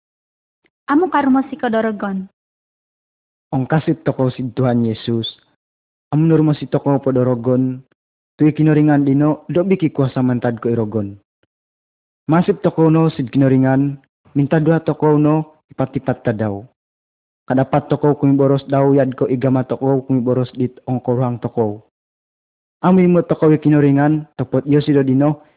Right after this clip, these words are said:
Speaker 2: kemot om orongo to ko wi. Obli to ko minta dua, minsan ko hiza sid pamanahan,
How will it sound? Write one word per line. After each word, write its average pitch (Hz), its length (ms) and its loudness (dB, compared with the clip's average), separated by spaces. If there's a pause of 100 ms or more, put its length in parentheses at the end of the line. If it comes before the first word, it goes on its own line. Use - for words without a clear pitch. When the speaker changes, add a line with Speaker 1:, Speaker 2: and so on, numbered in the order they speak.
(280)
Speaker 2:
kemot 185 480 2
om 151 400 2
orongo 170 400 2
to 139 80 -2
ko 120 160 2
wi. 107 160 -4 (960)
Obli 196 240 2
to 175 160 0
ko 165 80 2
minta 147 320 4
dua, 143 320 2
minsan 143 320 0
ko 135 160 -2
hiza 143 400 0
sid 123 160 -4
pamanahan, 131 720 0